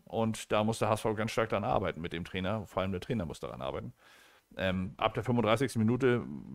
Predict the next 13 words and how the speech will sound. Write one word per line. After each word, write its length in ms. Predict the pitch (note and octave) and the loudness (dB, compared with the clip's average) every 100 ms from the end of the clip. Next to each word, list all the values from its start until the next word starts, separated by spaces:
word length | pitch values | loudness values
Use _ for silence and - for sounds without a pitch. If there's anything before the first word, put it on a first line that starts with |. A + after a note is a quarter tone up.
| A2+ | -14
ist, 240 | - F#2+ - | -10 -8 -8
ist, 180 | A#1+ - | -10 -10
für 360 | - - - | -12 -8 -2
mich 180 | A#2 C3+ | 0 2
war 80 | A2+ | 0
es 80 | G#2+ | -2
eigentlich 240 | G#2 G2+ | -2 -2
wirklich 320 | G#2 G#2 - - | -2 -4 -6 -12
direkt 440 | G2+ G#2+ G#2+ B2 | -8 0 2 2
mit 200 | A#2+ A#2+ | 0 0
der 180 | A#2+ G#2 | 2 0
gelb-roten 480 | - G#2+ G#2 G2+ A2+ | 2 0 2 0 0
Karte. 340 | - A2+ B2+ | 2 4 2